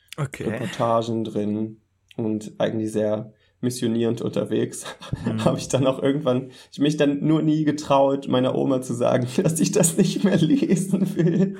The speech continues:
Speaker 2: <laughs> Und sie hat aber immer jede, jede, ähm, ähm, jede Ausgabe davon irgendwie aufbewahrt, bis ich mal wieder vorbeikam.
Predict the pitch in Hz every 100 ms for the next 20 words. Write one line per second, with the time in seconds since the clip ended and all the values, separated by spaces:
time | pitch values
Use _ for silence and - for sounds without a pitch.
0 | - 135 - 135 427 - - - 370 -
1 | - 196 185 185 185 170 170 175 175 165
2 | 170 165 175 170 175 - - - - 139
3 | 151 156 156 - 131 135 135 147 - _
4 | _ _ _ _ _ - - 117 117 117
5 | 117 - 127 131 131 - 139 - 113 117
6 | 117 117 127 117 117 123 - 123 127 -
7 | 110 113 117 - 139 - 139 - 120 117
8 | 123 123 123 117 - 123 147 - 107 117